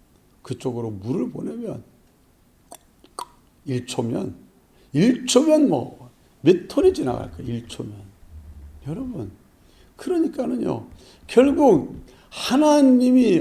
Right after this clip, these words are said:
얼마든지 우리에게 지극히 큰 능력도 주셨고, 평안도 주셨고, 은혜도 주셨지만,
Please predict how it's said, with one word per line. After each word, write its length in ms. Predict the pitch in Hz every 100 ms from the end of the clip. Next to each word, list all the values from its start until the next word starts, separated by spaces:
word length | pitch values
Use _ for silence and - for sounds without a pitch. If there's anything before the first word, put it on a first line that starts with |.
| -
얼마든지 840 | 147 180 269 311 254 254 220 - 185
우리에게 680 | 139 196 202 175 175 156
지극히 540 | - 247 302 196 - -
큰 400 | - 196 151 117
능력도 800 | 143 262 349 294 - - 165 123
주셨고, 680 | - - 226 - 302 151 -
평안도 640 | - 294 294 302 - 143
주셨고, 760 | - - 220 - 214 147 -
은혜도 320 | 208 226 214 -
주셨지만, 880 | - - 156 - 190 180 - -